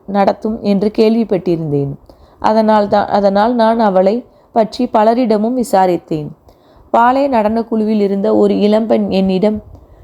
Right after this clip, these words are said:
"ஹெட்டியின் நடனக்குழு ஒரு வாரத்துக்கு முன்பு மாஸ்கோவுக்கு சென்றுவிட்டது" என்று சொன்னாள். நான் அவளிடம் பேசிக்கொண்டு நிற்கும்போது படிகளுக்கு மேலிருந்து ஒரு முரட்டு குரல் வந்தது. "உடனே இங்கே வா.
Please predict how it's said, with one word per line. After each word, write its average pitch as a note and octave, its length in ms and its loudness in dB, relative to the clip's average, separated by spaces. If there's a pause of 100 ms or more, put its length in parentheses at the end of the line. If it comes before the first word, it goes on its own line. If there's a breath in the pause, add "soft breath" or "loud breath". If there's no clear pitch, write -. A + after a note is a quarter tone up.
(180 soft breath)
"ஹெட்டியின் C#4+ 500 0
நடனக்குழு G#3+ 720 0 (100)
ஒரு B3 280 4
வாரத்துக்கு G#3+ 680 -2
முன்பு F#3 460 0 (380 soft breath)
மாஸ்கோவுக்கு B3 840 0
சென்றுவிட்டது" F#3+ 720 0
என்று G3 260 0
சொன்னாள். D#3 560 -4 (460 soft breath)
நான் A#3 240 2
அவளிடம் A3 520 2
பேசிக்கொண்டு A3+ 640 2
நிற்கும்போது F#3+ 800 0 (460 loud breath)
படிகளுக்கு C4+ 560 2
மேலிருந்து G#3 540 0
ஒரு G#3+ 200 4
முரட்டு A3 380 0
குரல் G3+ 300 0
வந்தது. D#3+ 500 -4 (460 soft breath)
"உடனே A#3 460 2
இங்கே A3+ 280 2
வா. G#3 340 0